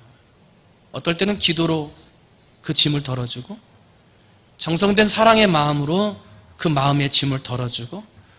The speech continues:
또 내 주머니에 있는 것을 가지고 기꺼이 나누어 주면서 그 사람의 짐을 지워주고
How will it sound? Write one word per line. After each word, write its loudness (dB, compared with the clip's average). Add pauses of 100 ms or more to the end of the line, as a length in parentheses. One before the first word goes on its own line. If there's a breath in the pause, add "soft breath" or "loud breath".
(180 soft breath)
또 0
내 8
주머니에 4
있는 4
것을 0
가지고 -2 (220 loud breath)
기꺼이 2
나누어 2
주면서 -4 (360 soft breath)
그 -2
사람의 2
짐을 4 (240 loud breath)
지워주고 2